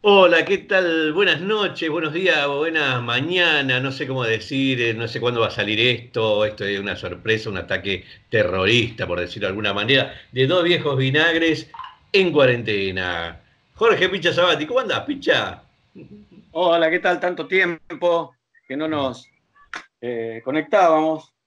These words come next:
Speaker 2: Pará que estoy bajando esto.
Speaker 1: Dale, dale.
Speaker 2: La música muy alta acá y estaba escuchando un poco rock de los años setenta.
Speaker 1: Muy bien,
Speaker 2: Para que
Speaker 1: muy
Speaker 2: vean
Speaker 1: bien.
Speaker 2: que soy viejo.
Speaker 1: Eh,
Speaker 2: Eh,
Speaker 1: para saber de qué se trataba.
Speaker 2: Para que sepan de qué se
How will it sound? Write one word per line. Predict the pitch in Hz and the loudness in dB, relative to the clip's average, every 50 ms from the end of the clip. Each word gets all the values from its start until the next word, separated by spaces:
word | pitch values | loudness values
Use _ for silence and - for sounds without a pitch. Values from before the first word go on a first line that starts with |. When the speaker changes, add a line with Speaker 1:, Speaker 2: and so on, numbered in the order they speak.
| _ _ _ | _ _ _
Speaker 2:
Pará | - 127 165 | -8 -4 -2
que | 175 | -2
estoy | 160 139 165 | -2 0 2
bajando | 165 151 - 165 160 165 170 | 2 2 2 2 2 4 4
esto. | 160 143 127 127 147 143 147 143 - _ _ _ _ _ _ _ _ _ _ | 4 2 0 -2 -4 -4 -4 -6 -10 _ _ _ _ _ _ _ _ _ _
Speaker 1:
Dale, | 107 104 107 110 110 110 | -10 -6 -2 0 0 0
dale. | 107 104 104 113 113 113 - - _ _ _ _ _ _ _ _ _ _ _ _ _ _ _ - _ _ - | 0 0 0 -2 -2 -4 -8 -18 _ _ _ _ _ _ _ _ _ _ _ _ _ _ _ -20 _ _ -4
Speaker 2:
La | 160 160 160 | 0 0 2
música | 175 175 - 165 151 160 160 | 2 0 -2 -2 0 0 0
muy | 160 160 165 | 2 2 2
alta | 175 175 151 147 143 | 2 2 0 -2 -2
acá | 143 156 160 160 | -2 -2 -2 -2
y | 151 139 131 127 123 | -2 -4 -4 -6 -6
estaba | 117 127 156 151 131 | -6 -6 -6 -6 -6
escuchando | 131 139 127 160 160 156 | -8 -8 -4 -2 -2 -2
un | 147 127 | 0 -2
poco | 175 175 - 165 151 | -2 -2 -2 0 0
rock | 170 175 160 143 | 0 0 -2 0
de | 147 143 | -2 0
los | 143 151 | 0 0
años | 160 151 156 147 123 | 0 -2 -4 -6 -6
setenta. | 139 135 120 139 123 113 101 87 107 107 - _ _ _ _ _ _ _ _ _ _ - | -6 -4 0 0 0 0 -2 -4 -6 -8 -8 _ _ _ _ _ _ _ _ _ _ -16
Speaker 1:
Muy | - 107 107 131 143 | -16 -14 -12 -8 -6
bien, | 123 107 104 | -4 -2 -2
Speaker 2:
Para | 104 104 110 | 0 0 0
que | 117 | 2
Speaker 1:
muy | 143 | 2
Speaker 2:
vean | 156 | 2
Speaker 1:
bien. | 165 156 | 2 2
Speaker 2:
que | 143 120 | 2 0
soy | 139 139 | -2 -2
viejo. | 135 110 98 - 113 - _ _ _ _ _ _ _ _ _ _ _ - | -2 -4 -6 -8 -12 -18 _ _ _ _ _ _ _ _ _ _ _ -8
Speaker 1:
Eh, | - 117 110 110 110 113 107 104 110 110 107 107 104 | -2 0 2 2 2 2 2 0 -2 -2 -4 -6 -10
Speaker 2:
Eh, | 101 _ _ _ _ _ _ _ _ | -12 _ _ _ _ _ _ _ _
Speaker 1:
para | 123 120 120 131 | -2 0 0 2
saber | 127 135 135 143 151 | 2 2 2 2 2
de | 143 135 | 2 0
qué | 135 131 | -2 -2
se | 135 135 | -4 -4
trataba. | 117 120 123 120 131 113 104 101 95 87 - - _ _ _ _ _ _ _ _ _ _ _ _ - - | -2 0 0 0 0 0 0 -2 -4 -6 -8 -12 _ _ _ _ _ _ _ _ _ _ _ _ -20 -16
Speaker 2:
Para | 120 123 123 | -12 -10 -8
que | 127 123 | -6 -6
sepan | 151 156 - 147 139 | -4 -4 -2 -2 0
de | 135 | 0
qué | 127 131 | -2 -2
se | 123 131 127 | -2 -4 -6